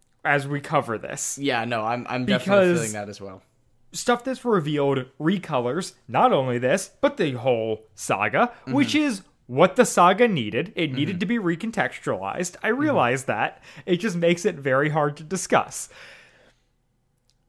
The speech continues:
Speaker 2: Would you
Speaker 1: So
Speaker 2: just wanna go through the plot and then discuss what we think
Speaker 1: Yeah,
Speaker 2: about it? 'Cause
Speaker 1: yeah,
Speaker 2: I feel
Speaker 1: maybe.
Speaker 2: like
Speaker 1: Well,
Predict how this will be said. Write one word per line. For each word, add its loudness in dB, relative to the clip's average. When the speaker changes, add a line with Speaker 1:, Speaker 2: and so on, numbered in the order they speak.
Speaker 2:
Would -6
you -4
Speaker 1:
So 4
Speaker 2:
just 2
wanna -2
go -4
through -10
the -8
plot -6
and -6
then -4
discuss -4
what -10
we -8
think -6
Speaker 1:
Yeah, 2
Speaker 2:
about 6
it? 2
'Cause -2
Speaker 1:
yeah, 2
Speaker 2:
I 2
feel 0
Speaker 1:
maybe. 2
Speaker 2:
like 0
Speaker 1:
Well, 4